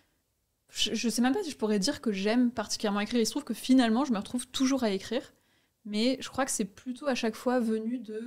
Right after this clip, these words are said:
euh, cette espèce de frustration de, d'un savoir qui est partagé d'une mauvaise manière ou qui est pas assez fun ou pas assez sympa.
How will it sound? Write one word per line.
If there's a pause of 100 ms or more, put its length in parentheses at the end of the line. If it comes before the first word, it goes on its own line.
euh, (260)
cette
espèce
de
frustration
de,
d'un
savoir
qui
est
partagé
d'une
mauvaise
manière
ou
qui
est
pas
assez
fun
ou
pas
assez
sympa.